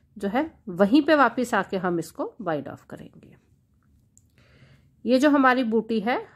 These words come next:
हमने इसमें बिल्कुल भी, अ, जो सिलने वाली सुई होती है उससे बिल्कुल भी हमने इसमें सिलाई नहीं की है। तो ये सीमलेस बूटी है। या तो हमने इसमें ये क्रोशिया का भी इस्तेमाल, हमने इसको सिर्फ डेकोरेशन के लिए किया है।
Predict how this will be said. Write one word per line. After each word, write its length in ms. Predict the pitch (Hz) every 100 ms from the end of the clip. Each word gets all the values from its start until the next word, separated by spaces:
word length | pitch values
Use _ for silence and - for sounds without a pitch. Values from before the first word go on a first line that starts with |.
| -
हमने 340 | 208 214 240
इसमें 540 | 277 247 - 254 262 208
बिल्कुल 520 | 254 269 - 302 285
भी, 300 | - 277 320
अ, 140 | 403 - - 208 202 202 196
जो 220 | 185 214
सिलने 460 | 214 - 269 262 285
वाली 260 | 254 233
सुई 300 | 226 220 190
होती 340 | 175 147 147 170
है 220 | - 415 _ _ _ _ _ _
उससे 280 | 233 - 269
बिल्कुल 440 | 214 233 240 277
भी 180 | 247 247
हमने 320 | 254 214 202
इसमें 360 | 196 - 262 403
सिलाई 440 | - 220 180 160
नहीं 280 | 151 139 151
की 200 | 151 147
है। 160 | 151 -
तो 120 | 208
ये 160 | 208 233
सीमलेस 720 | - - 247 247 220 202 -
बूटी 360 | 180 160 151
है। 240 | 160 233 523 - - - - - - - - - - - - -
या 160 | 185
तो 140 | 180 220
हमने 280 | 214 208
इसमें 280 | 220 220 240
ये 200 | 240 240
क्रोशिया 420 | 240 233 220 262
का 120 | 247 247
भी 120 | 254
इस्तेमाल, 460 | - 269 247 240
हमने 240 | 247 233 233
इसको 240 | 233 -
सिर्फ 300 | 247 240 233
डेकोरेशन 580 | 190 170 202 202 202 233
के 120 | 233
लिए 200 | 226 233
किया 260 | 233 233 226
है। 340 | 220 427 -